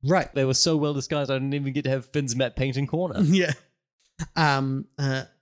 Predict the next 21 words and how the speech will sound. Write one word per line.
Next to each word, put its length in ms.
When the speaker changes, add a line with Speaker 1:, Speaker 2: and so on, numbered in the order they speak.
Speaker 1:
and, 260
and 180
there's 180
a 60
lot 240
of, 280
like, 340
use 280
of 100
very 280
specific 520
and 120
very 140
s-, 240
weirdly 480
shaded 480
N 240
D 180
filters, 680
which 260
is, 260